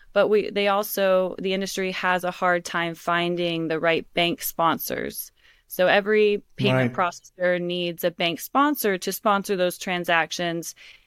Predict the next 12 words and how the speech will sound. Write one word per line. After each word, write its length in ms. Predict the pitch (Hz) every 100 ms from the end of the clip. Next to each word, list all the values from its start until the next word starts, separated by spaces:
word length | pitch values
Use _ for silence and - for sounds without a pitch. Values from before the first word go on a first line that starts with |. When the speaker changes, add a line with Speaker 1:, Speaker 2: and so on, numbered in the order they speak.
| _
Speaker 1:
And 380 | 190 180 180 165
what 160 | 196 175
we 160 | 196
did 160 | 185 180
at 120 | -
PayRio 600 | - 175 156 175 175 165
is 120 | 156
spent 380 | - 180 170 143 - _ _ _ _ _ _ _ - _ _ _ _
many 240 | 190 185 180
months, 540 | 180 165 - - - -
um, 440 | 165 160 156 151 - - _ _ _
we're 300 | 190 208